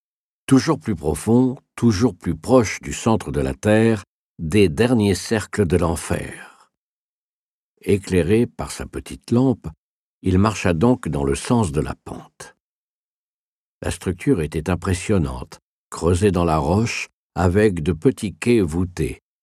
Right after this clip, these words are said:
des aires de déchargement. Au-dessus des rails, d'antiques isolateurs en porcelaine, de vieux lampadaires hors d'usage. À certains endroits,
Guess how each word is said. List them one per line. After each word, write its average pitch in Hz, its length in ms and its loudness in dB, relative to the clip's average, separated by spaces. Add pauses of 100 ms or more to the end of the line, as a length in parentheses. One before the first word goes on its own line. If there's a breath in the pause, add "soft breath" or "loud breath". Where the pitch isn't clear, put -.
des 80 300 -4
aires 107 280 2
de - 120 -6
déchargement. 85 840 -2 (840)
Au-dessus 98 400 0
des 85 160 2
rails, 143 480 0 (280)
d'antiques 110 560 0
isolateurs 87 720 2
en 69 100 -2
porcelaine, 87 800 -4 (320)
de 71 180 -4
vieux 80 280 0
lampadaires 80 800 0 (100)
hors 82 180 -2
d'usage. - 760 -8 (560)
À 92 100 0
certains 143 380 0
endroits, 117 360 0